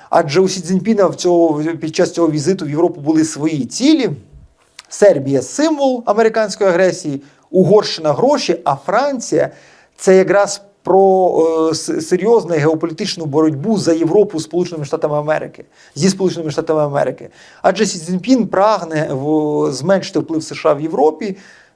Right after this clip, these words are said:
е, в тому числі для того, щоб європейські ринки вс-, більше відкрилися для китайських товарів і послуг. Взагалі, українська тема під час перемовин Сі Цзіньпіна з, в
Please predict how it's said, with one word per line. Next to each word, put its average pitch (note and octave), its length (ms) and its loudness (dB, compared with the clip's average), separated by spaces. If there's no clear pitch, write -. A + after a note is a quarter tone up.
е, D3+ 40 0
в C#3 180 0
тому A3+ 260 0
числі F3 260 -2
для D#3 140 2
того, G#3+ 220 2
щоб C#3+ 200 -6
європейські F3 540 0
ринки F#3 260 -6
вс-, D#3 300 -10
більше D#3+ 440 -2
відкрилися D#3+ 480 0
для D3+ 260 2
китайських C#3+ 520 -4
товарів D3+ 420 0
і - 20 -2
послуг. C#3 460 -8
Взагалі, C4+ 240 6
українська G3 400 2
тема G3 580 2
під C#3+ 100 -14
час D#3+ 180 0
перемовин E3 500 0
Сі C#3+ 140 -10
Цзіньпіна D3 480 -6
з, B2 100 -6
в C3+ 200 -4